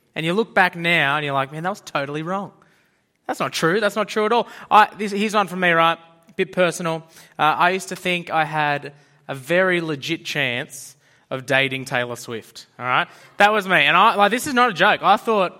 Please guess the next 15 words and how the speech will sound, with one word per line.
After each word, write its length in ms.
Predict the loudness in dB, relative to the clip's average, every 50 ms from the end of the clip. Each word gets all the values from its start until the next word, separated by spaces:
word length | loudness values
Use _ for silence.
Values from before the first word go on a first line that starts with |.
| _ _ _ _ _ _ _ -8
"I'm 280 | -6 -6 -6 -6 -8
seriously 520 | -10 -8 -4 -2 -2 -2 -2 -2 -2 -2 -2
in 80 | -2
with 80 | -4 -6
a 60 | -8
shot 300 | -6 -4 -4 -4 -4 -4
here," 180 | -8 -12 -14 -16 -20 _ _ _ _ -8
all 80 | -4 -2
right? 180 | 0 -2 -2 -4 -10 -18 -4
So 100 | 0 0
m-, 140 | 0 0 0
one 160 | 0 0 2
of 40 | 4
my 100 | 2 2
friends 380 | 2 0 0 0 -2 -4 -10